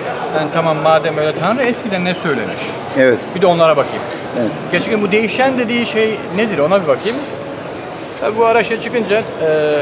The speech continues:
Speaker 1: kişisel bir Tanrı'yla tanışma fırsatı buldum. Yani bizden uzakta işte şunları şunları yap, sonra son gün karşıma gel, bakalım.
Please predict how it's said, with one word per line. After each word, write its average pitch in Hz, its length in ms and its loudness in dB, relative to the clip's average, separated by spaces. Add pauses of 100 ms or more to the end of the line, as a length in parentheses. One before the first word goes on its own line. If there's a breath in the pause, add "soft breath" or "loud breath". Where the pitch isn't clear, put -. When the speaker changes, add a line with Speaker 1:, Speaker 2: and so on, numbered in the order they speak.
(580)
Speaker 1:
kişisel 285 580 2
bir 220 160 4
Tanrı'yla 180 400 2
tanışma 147 420 0
fırsatı 147 420 -4
buldum. 107 300 -4
Yani 151 320 2 (960)
bizden 156 280 0
uzakta 190 600 2
işte 180 260 -4
şunları 208 320 2
şunları 185 300 2
yap, 170 260 4
sonra 196 220 4
son 185 260 0
gün 175 160 0
karşıma 165 440 0
gel, 180 320 4 (840)
bakalım. 202 380 4